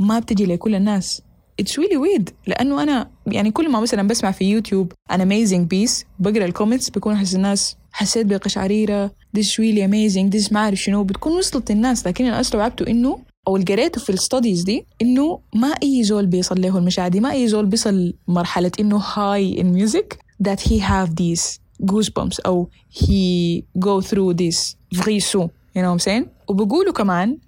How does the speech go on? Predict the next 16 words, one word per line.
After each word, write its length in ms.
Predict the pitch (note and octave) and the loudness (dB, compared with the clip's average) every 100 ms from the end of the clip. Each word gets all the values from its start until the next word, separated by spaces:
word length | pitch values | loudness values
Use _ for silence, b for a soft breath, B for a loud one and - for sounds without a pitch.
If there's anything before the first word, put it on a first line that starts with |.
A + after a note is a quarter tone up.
| F3+ | -2
again، 260 | F3+ F#3+ D4 - _ - | 0 0 0 -6 _ -6
بيقولوا 420 | E3 F#3 G3+ F#3+ | -2 0 2 2
دي 180 | F3+ F#3 | 2 2
ال-، 140 | F3 E3+ _ - - - | 0 -4 _ -6 -6 -4
الستاديز، 640 | D#3+ D#3 - B3+ G#3+ B3 - _ _ - | -4 -2 -2 0 0 -2 -6 _ _ -4
آه، 220 | E3 E3 | -2 -2
scientists 520 | - A#3 A3+ G3+ F3+ | -2 0 0 -2 -2
اللي 180 | F3+ F#3 | -2 -2
في 80 | - | -2
studies، 400 | G#3+ G3 B3+ - _ _ | -2 -2 -4 -8 _ _
إنه 180 | B3 D4 | -2 0
الزول 360 | B3+ G#3+ B3 C4+ | 0 0 0 0
اللي 100 | G3+ | 0
بيحس 340 | F3+ G3 A3+ | -2 -4 -4
بالجوزبامبس 760 | - F3 F#3 A3+ G#3+ F3 F#3 F3 | -2 -2 0 0 0 0 0 0
دي 260 | F3+ - | -2 -4